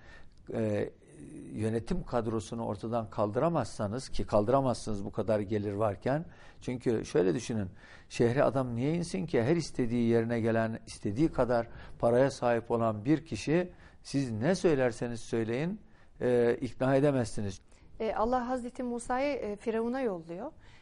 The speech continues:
Speaker 2: E, "Güzel söz söyle." diyor. "Umulur ki," diyor, "öğüt alıp düşünür." diyor Allah ayetinde. Şimdi, e, hem İslam inancıyla bir defa uyarıp korkutmamız gerekiyor.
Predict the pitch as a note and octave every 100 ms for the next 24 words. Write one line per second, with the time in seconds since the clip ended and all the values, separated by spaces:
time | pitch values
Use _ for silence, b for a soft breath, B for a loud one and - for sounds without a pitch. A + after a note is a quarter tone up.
0 | b - G3+ F#3+ F3 G3+ C4+ C4+ - D#4
1 | - - - G3+ F#3 F3 E3+ G#3 C4 A3+
2 | A#3+ C4 D#4 D4 G#3+ G3+ C4 B3+ B3 A#3
3 | A3 - A3+ - A3 G3+ F3+ E3+ E3 F3
4 | F3 E3+ E3+ - E3+ - b b b -
5 | C4+ C#4 C#4+ - G#3+ G#3 B3 D4 D#4 -
6 | - - - A#3+ C4+ B3+ A3+ A3 G#3 G#3
7 | A3 E3+ E3+ F#3+ F#3+ F3+ F#3 F3+ F#3 G3
8 | F3 - F#3 F3 E3+ F3 E3+ - F#3